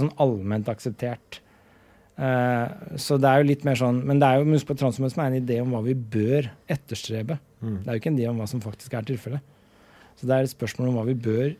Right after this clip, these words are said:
Speaker 1: kjempe for. Bør vi bruke litt penger på å fikse kroppene våre så vi lever lenger? Bør vi bruke litt penger på å gjøre sånn at hjertene våre funker mye bedre? Sånn tenna for eksempel. Tenna er en helt horribel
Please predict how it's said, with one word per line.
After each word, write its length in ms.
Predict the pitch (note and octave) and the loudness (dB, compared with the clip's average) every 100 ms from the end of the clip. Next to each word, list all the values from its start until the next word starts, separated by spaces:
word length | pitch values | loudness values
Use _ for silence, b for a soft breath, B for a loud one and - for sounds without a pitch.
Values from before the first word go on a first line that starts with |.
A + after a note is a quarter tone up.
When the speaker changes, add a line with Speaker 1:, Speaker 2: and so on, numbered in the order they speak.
| - | -14
Speaker 1:
kjempe 320 | - D3+ A#2 G#2 | -4 -4 -2 -4
for. 160 | F#3 | -2
Bør 380 | D#3+ A#2 A#2+ B2 | -2 0 0 2
vi 140 | C3+ D#3+ | 0 -2
bruke 500 | C#3+ C#3 D3+ - D3+ | -2 0 0 0 0
litt 140 | G#3 | 0
penger 220 | A#3+ E3 C3+ | 2 0 0
på 140 | C#3+ | 0
å 60 | C#3 | 0
fikse 440 | - - - C3+ | -4 -8 -6 -2
kroppene 320 | C3+ C#3 - | 0 -2 -2
våre 140 | A2+ A2+ | -2 0
så 60 | B2+ | 0
vi 40 | B2 | 0
lever 180 | A2+ | 0
lenger? 380 | A#2 G#2+ G#2+ A2+ | 0 0 0 0
Bør 200 | A2 B2 | 2 2
vi 80 | D#3+ | 4
bruke 160 | E3 - | 2 2
litt 80 | D3+ | 0
penger 220 | D3+ A#2+ | 2 2
på 80 | C3 | 2
å 180 | B2+ B2+ B B B B | 2 0 B B B B
gjøre 240 | D#3+ D3+ C3 | 4 6 6
sånn 120 | B2+ | 2
at 80 | A#2+ | 2
hjertene 320 | D3 C#3 - | 2 0 -2
våre 160 | A2+ B2 | 0 0
funker 240 | C3+ - | 0 0
mye 80 | B2+ | 0
bedre? 160 | A#2+ C3+ | 0 2
Sånn 160 | G3 | 2
tenna 460 | G3+ C3+ A2+ A2+ B2 | 4 2 4 2 2
for 60 | C3+ | 2
eksempel. 260 | C3+ D#3+ C#3 | 4 2 2
Tenna 360 | D3+ C3+ G3 | 2 2 4
er 60 | D#3 | 4
en 80 | C3 | 4
helt 60 | B2 | 4
horribel 580 | C3 A2+ A#2 B2+ E3+ | 2 2 0 2 0